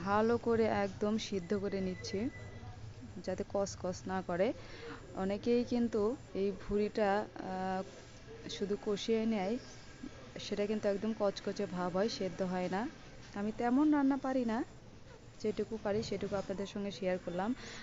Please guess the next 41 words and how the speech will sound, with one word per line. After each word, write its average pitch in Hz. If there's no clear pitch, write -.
আর 208
ভুড়িতে 240
প্রচুর 233
পরিমাণ 240
তেল 214
দেখছিলাম, 208
তাই 196
ভাবলাম 196
একটু 196
কয়েকটা 202
আলু 185
কেটে 185
দেই। 190
আলুটা 208
যেহেতু 262
খুব 247
তাড়াতাড়ি 226
সেদ্ধ 190
হয়, 202
তাই 196
আলুটা 185
একদম 196
শেষের 196
দিকে 202
দিয়ে 185
দিলাম 190
ঝোল 185
দেওয়ার 180
পরে। 185
এই 240
যে 240
যখন 220
ঝোল 214
একদম 208
শুকিয়ে 220
আসছিল 214
তখন 202
আমি 208
আলুটা 190
দিয়ে 190
দিয়েছি 190